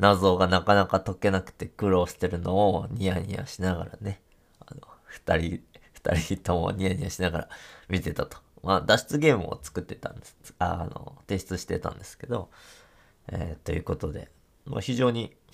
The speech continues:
まあ、あの、たくまさんはですね、デジギ博で、あの、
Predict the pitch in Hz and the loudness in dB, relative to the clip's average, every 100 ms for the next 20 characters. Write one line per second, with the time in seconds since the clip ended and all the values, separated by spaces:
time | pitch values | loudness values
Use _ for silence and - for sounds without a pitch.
0 | _ _ _ _ _ _ 135 135 107 _ | _ _ _ _ _ _ 0 2 0 _
1 | _ 113 117 117 117 117 117 233 294 175 | _ 4 4 2 0 0 0 0 0 0
2 | 104 95 92 - - 95 98 117 175 254 | 2 2 0 -4 -4 -2 0 0 0 -2
3 | 170 98 - 98 - _ _ _ _ 107 | 0 -2 -4 -6 -6 _ _ _ _ 0
4 | 131 131 - - 92 95 92 - - - | 4 4 4 -4 -6 -4 -6 -8 -12 -16